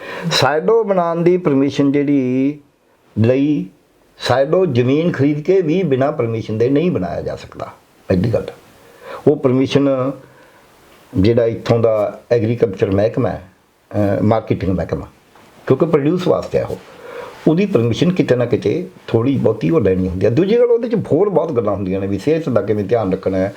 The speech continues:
ਅੱਗ ਨਾ ਲੱਗ ਜੇ, ਇੱਥੋਂ ਕੋਈ ਪੋਲਿਊਸ਼ਨ ਨਾ ਹੋਵੇ। ਬਹੁਤ ਸਾਰੇ ਮਹਿਕਮੇ ਹੁੰਦੇ ਨੇ,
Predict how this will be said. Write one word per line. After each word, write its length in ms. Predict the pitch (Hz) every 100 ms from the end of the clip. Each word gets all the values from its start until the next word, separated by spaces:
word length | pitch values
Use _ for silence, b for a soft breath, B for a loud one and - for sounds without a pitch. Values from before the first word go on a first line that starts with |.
| B B 120
ਅੱਗ 140 | 123
ਨਾ 180 | 139 131
ਲੱਗ 140 | 113 98
ਜੇ, 440 | 101 104 95 101 - B B
ਇੱਥੋਂ 240 | 135 131
ਕੋਈ 120 | 123 139
ਪੋਲਿਊਸ਼ਨ 480 | 131 143 160 139
ਨਾ 120 | 110 104
ਹੋਵੇ। 280 | 98 101
ਬਹੁਤ 280 | 117 175 247
ਸਾਰੇ 180 | 202 214
ਮਹਿਕਮੇ 360 | 165 196 196 185
ਹੁੰਦੇ 260 | 120 107
ਨੇ, 320 | 107 143 185